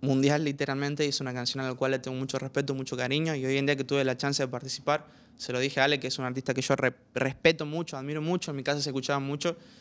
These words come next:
así que fue una oportunidad de la puta madre hacer una canción con él, la verdad, eh,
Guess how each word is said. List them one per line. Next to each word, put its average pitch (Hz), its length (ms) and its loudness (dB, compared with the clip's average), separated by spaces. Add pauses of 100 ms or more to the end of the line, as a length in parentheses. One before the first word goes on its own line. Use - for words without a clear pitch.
(300)
así - 180 -4
que - 80 -10
fue - 160 -2
una 147 120 4
oportunidad 131 600 0
de 123 80 -2
la 123 80 0
puta 147 240 4
madre 170 240 6
hacer 151 180 2
una 147 160 0
canción 135 300 -2
con 139 140 -2
él, 160 140 2
la 147 80 0
verdad, 143 380 -2 (120)
eh, 127 380 -10